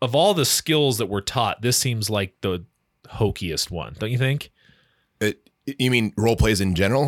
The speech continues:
Speaker 2: or you mean disclosing personal information?
Speaker 1: Oh, no, no, no, not, not that.
Speaker 2: Role
Speaker 1: This,
Speaker 2: plays in
Speaker 1: the
Speaker 2: general.
Speaker 1: skill set is, the skill itself is awesome. I'm talking about just role plays in
Speaker 2: Absolutely.
Speaker 1: general. Like
Speaker 2: Uh, ho-, hokey if you don't have the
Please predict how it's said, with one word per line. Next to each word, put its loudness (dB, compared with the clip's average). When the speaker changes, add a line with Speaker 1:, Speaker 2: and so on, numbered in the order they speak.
Speaker 2:
or 4
you 4
mean 2
disclosing 0
personal 0
information? -4
Speaker 1:
Oh, 4
no, 2
no, 2
no, 0
not, 0
not 0
that. 2
Speaker 2:
Role 2
Speaker 1:
This, 2
Speaker 2:
plays 2
in 2
Speaker 1:
the 4
Speaker 2:
general. 2
Speaker 1:
skill 4
set 2
is, -4
the -2
skill 2
itself 2
is 0
awesome. 0
I'm -4
talking 0
about -2
just -8
role 2
plays -2
in -6
Speaker 2:
Absolutely. 0
Speaker 1:
general. -6
Like -4
Speaker 2:
Uh, 4
ho-, 0
hokey 6
if 2
you 2
don't -2
have 0
the 0